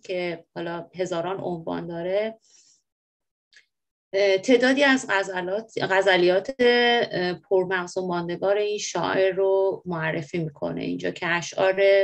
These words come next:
مولانا بیشک یکی از، اه، برتر از دیگری در واقع و همگی خواندنی و جذاب هستن. اه، جایگاهی که مولانا در ادبیات ایران داره ستودنیه و مایه افتخاره و،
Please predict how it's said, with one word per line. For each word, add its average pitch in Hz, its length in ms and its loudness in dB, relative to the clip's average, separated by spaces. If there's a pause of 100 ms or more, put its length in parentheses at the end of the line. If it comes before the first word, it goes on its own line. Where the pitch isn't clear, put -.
(100)
مولانا 175 480 -4
بیشک 202 520 -2
یکی 196 240 -2
از، 185 340 -2 (600)
اه، 160 500 -2 (400)
برتر 185 480 2
از 165 200 2
دیگری 175 540 0
در 170 200 0
واقع 170 300 -6
و 180 40 -6 (100)
همگی 165 440 -6
خواندنی 170 600 -6
و 180 40 -6
جذاب 165 600 -2
هستن. 156 380 -8 (1080)
اه، 202 200 6
جایگاهی 233 420 6
که 277 140 2
مولانا 220 420 4
در 240 200 2
ادبیات 208 580 0
ایران 196 340 -2
داره 190 240 -2
ستودنیه 196 920 0
و 185 420 -2
مایه 180 420 -2
افتخاره 165 840 -4
و، 156 340 -2